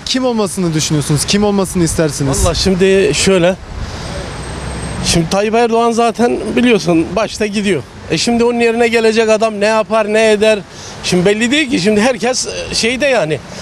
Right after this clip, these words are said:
Speaker 2: tereddütte yani. E, şimdi onun yerine gelecek adam ne yapması lazım? Sıfırdan başlayacak. En iyisi o olması daha iyi.
Speaker 1: Peki,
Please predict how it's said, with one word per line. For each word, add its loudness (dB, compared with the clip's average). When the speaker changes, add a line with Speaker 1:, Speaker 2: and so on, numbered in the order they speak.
Speaker 2:
tereddütte 0
yani. 2
E, 2
şimdi 2
onun 2
yerine 4
gelecek 2
adam 2
ne 4
yapması 0
lazım? 0
Sıfırdan -2
başlayacak. -2
En 0
iyisi -2
o 0
olması 0
daha 2
iyi. 0
Speaker 1:
Peki, 4